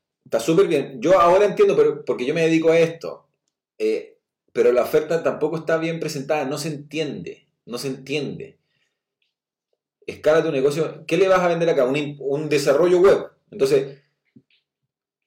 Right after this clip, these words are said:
nosotros desarrollamos tu PrestaShop.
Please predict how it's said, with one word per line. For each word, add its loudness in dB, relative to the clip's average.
nosotros 2
desarrollamos 4
tu 2
PrestaShop. 2